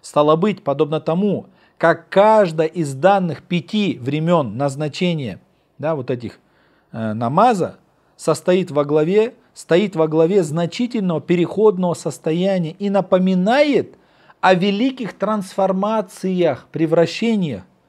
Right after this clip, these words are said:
Таким же образом, и знамениями великих ежедневных распоряжений божественного могущества, оно напомнит о годовых, вековых, эпохальных чудесах могущества и дарах Божьей милости.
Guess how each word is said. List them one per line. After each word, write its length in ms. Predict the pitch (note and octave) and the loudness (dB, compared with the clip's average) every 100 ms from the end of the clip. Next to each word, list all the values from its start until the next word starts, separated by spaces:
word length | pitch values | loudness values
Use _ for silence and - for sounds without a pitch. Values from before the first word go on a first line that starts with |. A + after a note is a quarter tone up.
| _ _ _ _ _ | _ _ _ _ _
Таким 360 | D3+ D#3 G#3+ | 0 2 0
же 80 | F3+ | 4
образом, 580 | G3 A#3+ A3+ D#3+ C3 G#2+ _ _ _ _ _ - | 6 6 6 2 -2 -8 _ _ _ _ _ -6
и 160 | G3 | -4
знамениями 840 | E3+ C#3+ F3 F3+ A3+ A#3 G3 F3 D3+ | -2 0 0 2 2 0 0 -2 -4
великих 600 | C#3 F3 A3 A#3+ F#3 - | -2 0 0 -2 -6 -6
ежедневных 680 | E3 D#3+ D#3 F#3 G#3 F3+ - | -4 -4 -2 -2 -2 -4 -6
распоряжений 680 | D3+ - D#3 D#3 D3+ G3 E3+ | -8 -4 -2 -2 -2 -2 -2
божественного 520 | C#3+ C#3+ F3+ F3 D3+ | -2 -2 -2 -6 -8
могущества, 680 | D3 D3+ A3+ A3 F#3 - G2 _ - | -6 -6 -6 -8 -12 -14 -16 _ -10
оно 240 | - D#3+ F#3 | -2 2 2
напомнит 680 | F#3 F#3 A3 A#3+ G#3 B2 - _ _ _ | 2 2 2 2 2 -4 -8 _ _ _
о 140 | D3+ | -2
годовых, 720 | D3 C#3 C3+ C3+ E3+ F#3+ - _ _ _ | 2 2 2 0 0 -6 -14 _ _ _
вековых, 720 | A2+ D#3+ D#3 C3 C3 F#3 F3+ - - | -6 -4 0 0 0 -2 -4 -12 -8
эпохальных 760 | D3+ - D3 - G3 F#3 D3 | -4 -2 -2 0 -2 -2 -6
чудесах 560 | - C#3+ C3+ - F3 D#3 | -10 -8 -8 -6 -8 -8
могущества 760 | C#3 C#3 A3 - F3 - G#2 - _ | -10 -6 -6 -8 -12 -12 -14 -18 _
и 80 | D3 | -8
дарах 400 | C#3 D3 F3 D3 | 0 2 2 0
Божьей 320 | C3+ D#3 C#3 | -2 -2 -2
милости. 500 | C3+ D3 B2 F2+ - | -6 -6 -6 -10 -18